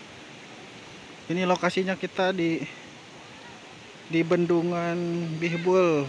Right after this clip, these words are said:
Wih, mantap spot kita kali ini. Mudah-mudahan ikannya banyak. Yes,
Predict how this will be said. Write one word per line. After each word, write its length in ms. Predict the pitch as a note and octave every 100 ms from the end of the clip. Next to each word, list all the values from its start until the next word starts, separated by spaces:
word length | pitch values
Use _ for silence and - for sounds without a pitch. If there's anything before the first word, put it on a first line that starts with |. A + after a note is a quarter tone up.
| A#2+ - - - - - - - - - - - - - - - - - - - - - - - - - - - - - - - -
Wih, 160 | D#3 C3+ -
mantap 400 | - C#3 C#3 C#3 - - - - - - - -
spot 260 | D3 C#3+ -
kita 260 | D3+ D3
kali 220 | C3 E3+ E3
ini. 140 | F3 - - - - - - - - - - - -
Mudah-mudahan 720 | D#3+ D#3+ E3 E3+ F3 G3 G#3+ F#3+ - - - - - - - - - -
ikannya 340 | D#3 F#3 F#3+
banyak. 320 | E3+ F#3+ A3 G#3 - - - - - - - - - - - - - - - - - - - G#5+ B5 A#5+ B5 - D#5 - - - - - - - - - - _ D3+
Yes, 560 | D#3 D3 D3+ - -